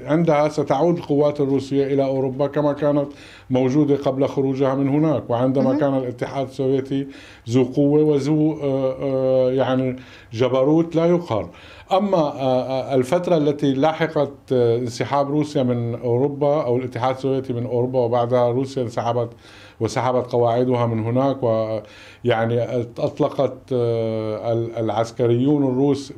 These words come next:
Speaker 1: إلى، إلى الطريق كما يقال دون أي مأوى أو أي
Speaker 2: مم.
Speaker 1: عمل، وكانت روسيا راكعة على الركب، فقد غادرت هذه ال-،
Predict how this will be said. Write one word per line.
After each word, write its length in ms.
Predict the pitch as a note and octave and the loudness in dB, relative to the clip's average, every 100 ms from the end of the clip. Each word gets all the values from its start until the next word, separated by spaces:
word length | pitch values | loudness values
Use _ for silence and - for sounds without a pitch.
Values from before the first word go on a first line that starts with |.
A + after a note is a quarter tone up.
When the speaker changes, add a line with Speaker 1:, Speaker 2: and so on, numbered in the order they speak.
| A#2 | -10
Speaker 1:
إلى، 560 | C3 B2 B2 A#2 G#2+ A#2+ A2 A2+ | -2 0 0 -2 -6 -10 -10 -2
إلى 180 | B2+ B2 | 0 0
الطريق 560 | A#2+ B2+ B2+ D#3 D#3 - | 0 0 4 4 2 0
كما 220 | B2+ B2+ | 0 2
يقال 400 | B2+ C3+ D3 C#3+ | 0 0 0 2
دون 180 | C3+ C3+ | 0 0
أي 340 | C3 C#3 C3+ | 0 2 2
مأوى 420 | C3 C#3 C#3 C3+ | 2 2 0 0
أو 200 | B2+ C3 | 0 -2
أي 260 | C#3 C#3 C3+ | 2 2 2
Speaker 2:
مم. 180 | A3 G3 - - | 0 -4 -12 -12
Speaker 1:
عمل، 440 | G2+ B2 D3+ D3+ D3 | -4 0 2 2 2
وكانت 500 | A#2+ C#3 C3+ B2+ C3 | 0 0 0 0 -2
روسيا 280 | C3+ C3+ B2+ | -2 0 0
راكعة 300 | C3+ C3 B2+ | 0 0 0
على 200 | B2 C3 | 2 0
الركب، 360 | D3 D#3 E3+ | 0 0 0
فقد 440 | E3+ D#3 D#3+ D3+ C#3 C3+ | -2 -2 -2 -2 -6 -2
غادرت 520 | D#3+ F3+ F3 E3 D3+ D#3 | 0 2 4 2 2 0
هذه 240 | D3+ D3+ | 2 0
ال-، 140 | D3 | -2